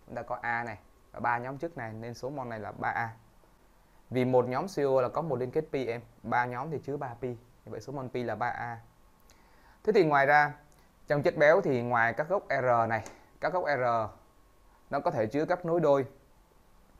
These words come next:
Thì nếu mà một nối đôi thì cộng một brom, hai nối đôi cộng hai brom, ba nối đôi cộng ba brom, có nghĩa là tỷ lệ là gì? Cứ một nối đôi cộng một brom, hay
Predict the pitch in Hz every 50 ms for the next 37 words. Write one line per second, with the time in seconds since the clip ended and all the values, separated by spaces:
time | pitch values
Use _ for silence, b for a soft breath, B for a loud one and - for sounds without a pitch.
0 | b b b b b b b b - 135 131 131 165 196 185 147 139 131 127 131
1 | 151 170 175 160 151 147 147 135 120 - 131 113 120 127 123 113 120 123 123 123
2 | 131 139 139 139 139 135 - 143 139 143 147 156 160 147 139 131 - - 113 123
3 | 131 135 131 123 120 117 127 131 131 131 127 131 131 131 135 147 151 139 131 131
4 | 131 - 98 127 127 127 127 117 113 120 127 127 120 123 - 147 160 151 120 110
5 | 107 - 113 104 113 131 117 120 120 113 107 117 113 107 101 b b b b b
6 | b b b - 165 196 202 175 139 131 147 160 170 156 143 143 139 135 - 127
7 | 123 123 117 117 120 117 110 131 135 135 131 127 - - - - _ _ - 147
8 | 151 151 139 -